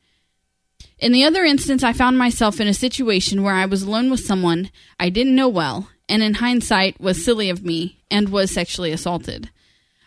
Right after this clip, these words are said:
I hope that this is not too much information, and I, and I don't tell you this for you to counsel me or anything like that. But I think it would be a really interesting discussion to have in a podcast,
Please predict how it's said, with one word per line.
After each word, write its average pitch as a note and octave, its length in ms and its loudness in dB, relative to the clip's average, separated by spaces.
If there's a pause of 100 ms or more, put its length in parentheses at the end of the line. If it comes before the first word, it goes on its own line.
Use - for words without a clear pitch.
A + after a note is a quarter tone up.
I A3 100 2
hope D#4+ 200 2
that D4+ 140 -2
this B3+ 180 0
is A#3+ 160 -2
not A3 260 0
too A#3+ 140 0
much A3+ 220 0
information, A#3+ 760 -2
and A3 140 0
I, G#3 240 0
and G3+ 160 -2
I G3+ 80 0
don't A#3 420 -4
tell C4+ 220 0
you B3+ 220 0
this G3 240 -2
for G#3+ 240 2
you G3+ 220 0
to A3+ 140 -6
counsel G3+ 400 0
me F#3+ 200 0
or F#3+ 80 0
anything F#3 400 -2
like F#3+ 160 -2
that. C4 340 -2 (1040)
But C4 120 2
I C4+ 120 2
think E4 220 2
it F4 140 0
would C4+ 180 0
be G3+ 420 -2 (380)
a G3+ 100 2
really B3+ 300 2
interesting A3+ 580 -2
discussion G#3 600 -2
to G#3 120 -2
have F3+ 320 0
in C#3+ 120 -4
a E3+ 40 -4
podcast, A3 640 -2